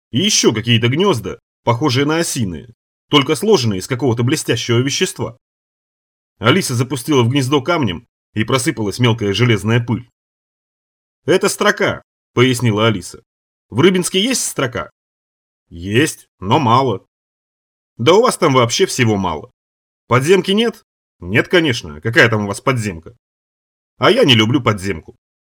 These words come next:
рассказывала Алиса. "Мне тут трудно. Я каждый день на поверхность выхожу,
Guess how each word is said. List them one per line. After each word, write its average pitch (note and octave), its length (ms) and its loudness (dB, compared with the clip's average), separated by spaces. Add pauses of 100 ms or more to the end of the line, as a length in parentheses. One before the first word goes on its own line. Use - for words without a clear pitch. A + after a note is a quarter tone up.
(100)
рассказывала G#2 600 -2
Алиса. F#2+ 360 -8 (380)
"Мне G3+ 240 4
тут F3 180 -4
трудно. C3+ 420 0 (680)
Я G#3 180 2
каждый F#3 320 2
день G3 160 2
на C3+ 100 2
поверхность G2 440 -2
выхожу, F2+ 420 -8